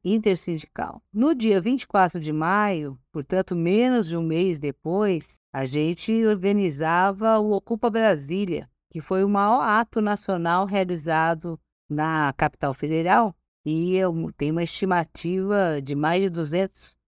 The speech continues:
mil manifestantes, e nós tivemos lá uma, uma repressão muito intensa. Pra vocês terem uma ideia da dimensão,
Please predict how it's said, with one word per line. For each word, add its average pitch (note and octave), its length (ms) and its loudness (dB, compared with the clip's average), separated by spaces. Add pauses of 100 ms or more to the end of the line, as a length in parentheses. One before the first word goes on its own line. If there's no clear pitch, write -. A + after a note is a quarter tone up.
(160)
mil G3 420 2
manifestantes, E3+ 1000 -4 (180)
e E3+ 320 0 (140)
nós D3+ 260 -4
tivemos D#3+ 560 -2
lá C#3 360 -2
uma, D#3+ 400 -2
uma C#3+ 180 -2
repressão D#3+ 760 -2
muito F3+ 320 -2
intensa. C3+ 600 -4
Pra - 220 -20
vocês E3+ 160 0
terem G#3 260 2
uma F#3+ 120 2
ideia E3 480 0
da D#3+ 120 0
dimensão, E3 920 -2